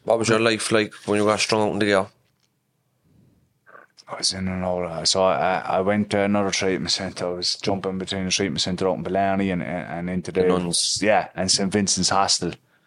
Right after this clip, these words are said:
Speaker 2: Um, and, like, I've more, I was only telling Graham on the way down, like, I've more addresses in Cork City than I do in Limerick, like.
Speaker 1: Wow.
Speaker 2: You know, um, I lived, lived in Grattan Hill,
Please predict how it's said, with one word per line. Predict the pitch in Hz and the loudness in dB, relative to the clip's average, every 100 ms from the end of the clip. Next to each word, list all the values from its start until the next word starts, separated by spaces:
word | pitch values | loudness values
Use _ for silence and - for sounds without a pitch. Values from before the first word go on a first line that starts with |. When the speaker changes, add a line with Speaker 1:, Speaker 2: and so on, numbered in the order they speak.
| _ _ _ | _ _ _
Speaker 2:
Um, | - 87 90 90 87 87 - | -6 0 2 0 -2 -8 -8
and, | 85 87 82 | -6 -6 -4
like, | 85 87 | -4 -2
I've | 90 101 98 | 0 2 4
more, | 107 107 107 | 4 4 4
I | |
was | 90 90 | 2 0
only | 98 | 0
telling | 95 101 98 90 | 0 0 0 -2
Graham | - 104 - | -4 -4 -4
on | 90 | -8
the | 87 | -8
way | 80 87 | -4 -2
down, | 90 95 92 | -2 -2 -4
like, | 85 - - - | -6 -10 -20 -4
I've | 117 117 | 0 4
more | 123 127 | 6 4
addresses | 127 143 143 98 90 | 4 4 2 0 0
in | 87 | 0
Cork | 107 101 | 0 0
City | - 113 98 | 2 2 2
than | 92 | 2
I | 90 | 2
do | 92 95 | 2 2
in | |
Limerick, | 98 98 82 | 4 2 2
like. | 62 - _ - _ _ | -6 -10 _ -20 _ _
Speaker 1:
Wow. | 87 87 85 | -12 -12 -4
Speaker 2:
You | 92 | 2
know, | 101 98 82 - | 4 4 4 -2
um, | - 85 87 87 | -2 0 2 0
I | - | 0
lived, | 87 87 80 - - | 0 -2 -4 -12 -8
lived | - 165 | -6 -4
in | - | -2
Grattan | 87 - - | -2 -2 -4
Hill, | - 95 98 92 | -2 0 2 2